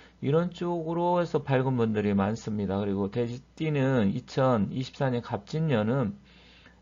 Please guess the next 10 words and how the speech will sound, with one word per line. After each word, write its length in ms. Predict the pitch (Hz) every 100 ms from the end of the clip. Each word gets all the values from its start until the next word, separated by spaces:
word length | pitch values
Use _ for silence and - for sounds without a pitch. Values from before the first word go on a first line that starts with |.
| -
일단 340 | 113 120 117
반한살이 800 | - 117 120 143 180 180 165 151
들어옵니다. 600 | 135 117 104 95 95 95
반한살이라는 920 | 120 120 123 131 135 117 107 101 101
것은 240 | 101 101 139
사주의 560 | 160 165 151 135 110
기운에서 800 | - 120 131 120 113 101 110 110 101 - - - -
나름대로 580 | 101 110 131 131 127 117 - -
좋은 720 | - 113 113 139 151 180 160 110
요소, 480 | 107 - 95 87